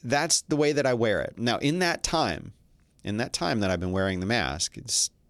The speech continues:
twenty minutes maybe, uh, I, I, I don't think that I'm going to get, what was it called? Bacterial pneumonia.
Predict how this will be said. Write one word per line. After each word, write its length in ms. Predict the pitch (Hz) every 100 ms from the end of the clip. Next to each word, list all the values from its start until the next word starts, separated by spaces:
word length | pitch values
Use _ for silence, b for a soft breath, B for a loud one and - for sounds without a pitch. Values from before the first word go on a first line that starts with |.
| _ -
twenty 260 | - 95 98
minutes 340 | 110 139 -
maybe, 380 | 147 165 190 208 B B B B B B B B -
uh, 260 | 117 107 - - _ _ _ _ _ _ _ _ _ -
I, 400 | 131 123 135 -
I, 60 | 131
I 40 |
don't 280 | 123 147 170
think 220 | - 165
that 120 | 139
I'm 140 | 123 107
going 320 | 113 117 113
to 140 | - 98 - - _ - 87
get, 480 | 110 101 117 - - - _ _ _ _ _ _
what 160 | - 107
was 160 | 113 117
it 120 | -
called? 400 | 135 135 120 104
Bacterial 920 | 113 107 - 120 123 120 117 113 107 - _ _ _ _ _ _ _ _ _ _ _ -
pneumonia. 680 | 104 110 113 110 92 80